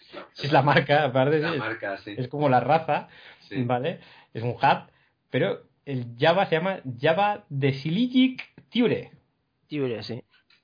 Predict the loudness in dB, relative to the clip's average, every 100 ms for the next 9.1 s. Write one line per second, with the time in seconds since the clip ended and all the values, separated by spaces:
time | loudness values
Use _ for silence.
0 | _ -8 -6 -2 2 2 2 2 2 0
1 | 0 -6 -8 -8 -6 -6 -8 -12 -14 -16
2 | -4 0 0 -2 -10 -6 -4 0 0 0
3 | 2 2 2 -2 -6 -4 -4 -6 -6 -2
4 | -2 -4 -10 -10 -10 -12 _ -12 -12 -10
5 | -10 -10 -10 -12 -12 -14 -12 -12 -12 -14
6 | -14 -18 -20 -20 -18 -16 -16 -16 -18 -20
7 | -16 -10 -10 -10 -14 -14 -14 _ -20 -20
8 | -16 -14 -14 -16 -16 -14 -14 -16 -20 -20